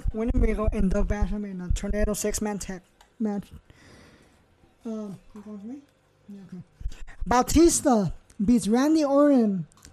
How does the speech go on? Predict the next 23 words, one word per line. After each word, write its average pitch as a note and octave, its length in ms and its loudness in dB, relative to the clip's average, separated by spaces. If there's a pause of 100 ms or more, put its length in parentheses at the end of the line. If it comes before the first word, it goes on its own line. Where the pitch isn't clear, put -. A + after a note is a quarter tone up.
(120)
Randy B3 200 4
Orton C4 400 4
was A3+ 180 -2
helped G#3+ 260 -4
by G3+ 180 -4
Eddie B3 220 -2
Guerrero, A#3 580 0
while G#3 180 -2
Bautista G3+ 480 0
was F#3 200 -4
helped F#3 180 -4
by F#3 220 -8
Edge. G3 400 -6 (1600)
Okay. G3 160 -20 (600)
Kurt D#4 260 2
Angle C#4 720 4 (520)
beats - 800 0 (600)
Undertaker A#3 640 2
in G#3+ 180 -4
the G#3 60 -4
Buried B3 400 2
Alive A#3+ 380 4
match. F#3 600 -8